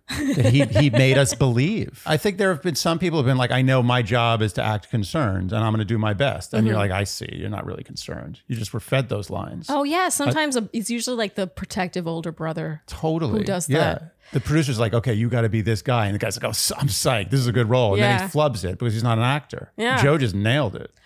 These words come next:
Speaker 2: Well, and also with Joe, the vibe is more so that it's not about Charity being bad. It's about Joey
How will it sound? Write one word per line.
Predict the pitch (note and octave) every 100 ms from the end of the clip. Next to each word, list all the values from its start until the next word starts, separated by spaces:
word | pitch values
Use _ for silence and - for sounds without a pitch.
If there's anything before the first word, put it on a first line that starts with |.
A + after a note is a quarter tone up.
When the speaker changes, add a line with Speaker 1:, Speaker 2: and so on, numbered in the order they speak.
| - - -
Speaker 2:
Well, | G4
and | F#4+
also | C5 - B4+
with | A4+ A#3+
Joe, | C#4+ C#4 C4 A#3+ A#3 G#3
the | A#3
vibe | G#3+ B3+ C#4 E4+ D4+
is | C4
more | B3+ A#3+ A#3+
so | - A#3 G#3+
that | G#3+ G3+ G3 F#3+ _ -
it's | C4+
not | D4 E4
about | D#4 A#3
Charity | - A3+ A3
being | G3+ F3+
bad. | F3 D#3+ F3 G#3 A3
It's | G3+ G#3+
about | G#3 G3+ F#3 E3
Joey | D#3 E3 A3 C4 A3+ F3+ E3 E3+ E3